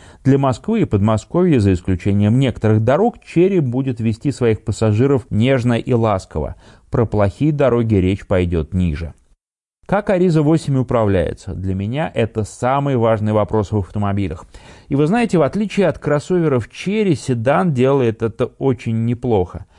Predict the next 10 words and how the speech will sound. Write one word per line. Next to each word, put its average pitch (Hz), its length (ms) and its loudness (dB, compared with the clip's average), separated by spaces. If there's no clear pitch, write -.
Ариза 123 400 2
отлично 117 720 -4
слушается 98 580 -6
руля. 90 320 -2
На 104 140 -2
нем 123 180 0
приятно 107 500 0
входить 90 440 -2
в - 100 -20
повороты. 87 600 0